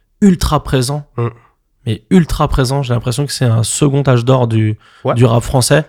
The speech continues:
Speaker 2: Totalement.
Speaker 1: dans un autre délire, avec une vibe, euh, très club, très dansante, euh, moins prise de tête, on va dire. Est-ce qu'aujourd'hui, un patron de club, il peut dire, Bon, bah, no French music, comme tu dis ?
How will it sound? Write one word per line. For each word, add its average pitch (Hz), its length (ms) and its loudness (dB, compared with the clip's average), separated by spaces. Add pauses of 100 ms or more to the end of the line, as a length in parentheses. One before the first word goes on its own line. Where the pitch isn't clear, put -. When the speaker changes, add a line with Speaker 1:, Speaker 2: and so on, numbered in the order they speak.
(120)
Speaker 2:
Totalement. 107 400 -4
Speaker 1:
dans 123 300 2
un 127 140 4
autre 160 160 4
délire, 147 400 2
avec 110 320 0
une 120 100 4
vibe, 123 300 2
euh, 107 240 2 (640)
très 135 240 2
club, 131 420 2
très 131 220 2
dansante, 131 640 0
euh, 113 320 0 (680)
moins 131 180 4
prise 135 220 2
de 131 100 4
tête, 139 300 0
on 117 60 0
va 110 100 2
dire. 120 300 -2 (1500)
Est-ce - 140 -10
qu'aujourd'hui, 123 400 2
un 110 360 2
patron 117 360 0
de 110 60 -2
club, 135 340 0
il 113 140 -4
peut 104 140 -4
dire, 117 260 -2
Bon, 113 160 0
bah, 113 400 -2 (280)
no 123 200 0
French 127 360 -4
music, 117 280 0
comme 110 160 -6
tu - 140 -8
dis ? 113 160 -6